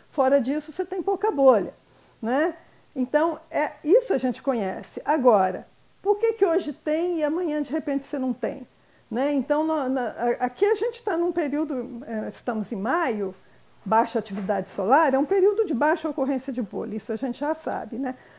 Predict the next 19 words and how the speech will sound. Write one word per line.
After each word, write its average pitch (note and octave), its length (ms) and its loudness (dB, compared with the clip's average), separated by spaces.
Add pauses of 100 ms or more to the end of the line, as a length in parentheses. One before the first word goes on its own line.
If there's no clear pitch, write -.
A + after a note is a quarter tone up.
(100)
Mas F#4 200 -2
por G4+ 240 -2
que A4 160 -2
que, - 200 -10
por C4+ 180 -4
exemplo, A#3+ 500 -2
em A#3+ 100 -4
dezembro C4 640 -2
de A#3+ 120 -8
dois A3 280 -6
mil G#3+ 160 -6
e G3 40 -8
quinze, A3+ 640 -2 (400)
né, C#4 220 0 (200)
você - 180 -2
teve C#4 440 2
hoje, F#4 600 6 (300)
amanhã, C4+ 640 4
depois, D#4+ 800 4